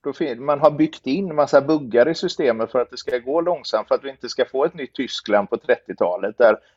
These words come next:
demokratin i princip kunde rösta bort sig själv. Så, så det, vi vill att demokrati ska vara ett långsamt system.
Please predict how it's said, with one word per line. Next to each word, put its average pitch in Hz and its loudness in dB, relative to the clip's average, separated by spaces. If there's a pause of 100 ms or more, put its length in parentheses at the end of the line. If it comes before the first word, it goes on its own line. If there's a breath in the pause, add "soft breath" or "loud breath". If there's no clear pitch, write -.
demokratin 120 2
i 98 -4
princip 110 -2
kunde 104 -2
rösta 107 0
bort 107 -6
sig 101 -2
själv. 123 2 (460)
Så, 135 2
så 147 2
det, 131 0
vi 135 0
vill 165 2
att 156 4
demokrati 139 2 (380)
ska 127 2
vara 127 6
ett 165 -4
långsamt 113 -6
system. 104 -14